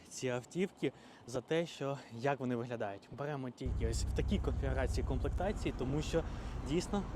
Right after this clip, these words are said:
вигляд тоді ця автівка дуже має. Особливо ще білий колір, він виглядає саме більш таким об'ємнішим. Стосовно також опцій. Автомобіль у нас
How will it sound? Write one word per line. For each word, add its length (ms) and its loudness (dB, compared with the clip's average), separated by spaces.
вигляд 400 6
тоді 260 -2
ця 300 -6
автівка 460 -6
дуже 360 2
має. 240 -4
Особливо 400 2
ще 160 -2
білий 340 0
колір, 340 4
він 200 4
виглядає 440 4
саме 260 -4
більш 260 -2
таким 300 -6
об'ємнішим. 560 -4
Стосовно 760 4
також 500 0
опцій. 380 6
Автомобіль 360 2
у 80 2
нас 280 -2